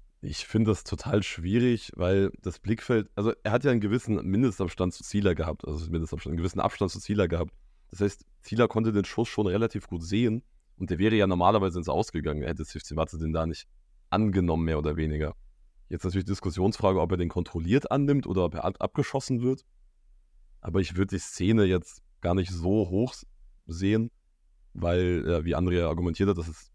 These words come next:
schwierig ist, dann bei dem Eckstoß, ähm, ob der Videobeweis dann da eingreift oder nicht. Und die können ja nicht dann argumentieren, dass,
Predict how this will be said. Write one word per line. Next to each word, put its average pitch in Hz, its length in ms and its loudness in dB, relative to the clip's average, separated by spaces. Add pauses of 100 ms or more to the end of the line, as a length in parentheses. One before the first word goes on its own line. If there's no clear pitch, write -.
schwierig 101 480 0
ist, 98 200 -2
dann 90 100 0
bei 87 80 2
dem 87 120 0
Eckstoß, - 520 -4
ähm, 85 360 -2 (480)
ob 80 120 -8
der 85 140 0
Videobeweis 87 600 2
dann 82 140 -2
da 80 100 0
eingreift 80 420 -2
oder 78 140 -2
nicht. 87 260 -4 (320)
Und - 220 -2
die 80 60 -2
können 98 200 0
ja 87 80 2
nicht 87 200 -4
dann 82 160 0
argumentieren, 85 520 0
dass, 85 300 -4